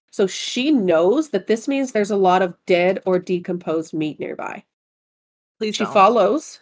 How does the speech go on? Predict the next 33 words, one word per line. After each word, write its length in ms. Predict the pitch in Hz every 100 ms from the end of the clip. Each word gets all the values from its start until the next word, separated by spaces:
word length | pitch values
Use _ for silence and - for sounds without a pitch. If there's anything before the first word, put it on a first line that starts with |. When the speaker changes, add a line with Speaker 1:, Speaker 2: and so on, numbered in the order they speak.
| _
Speaker 1:
the 80 | 214
birds' 300 | 190 180 190
calls. 300 | - 180 165
Oh, 140 | 165 240
no, 300 | 233 202 165
she, 360 | - 165 233 240
she 220 | - 208
follows 460 | - 214 220 196
'em. 220 | 220 277 - _ _ _ _ _ _ _ _ _ _ _ _
And 160 | 226 226
she 280 | - 233 277
finds 640 | 285 247 247 240 247 - - _ _ _ _
three 360 | - 226 240 320
people 640 | - 247 214 180 165 180 _ _ _ _ _ _ _ _ _ _ 226
that 120 | 214
are 80 | 196
still 580 | - - - 226 254 269
strapped 720 | - - - 202 196 214 -
in 140 | 254
their 160 | 233 233
seats, 600 | - 190 196 - - - _ _ _ _ _ _
but 160 | 214 208
the 80 | 214
seats 460 | - 202 262 269
hit 280 | - 262 262
the 80 | 294
ground 440 | 226 202 196 208
so 480 | 214 - - 175 196
hard 540 | 214 175 175 202 226 - _ _ -
that 200 | 214 -
they 140 | 208
were 160 | 233 226
half 520 | - 214 214 269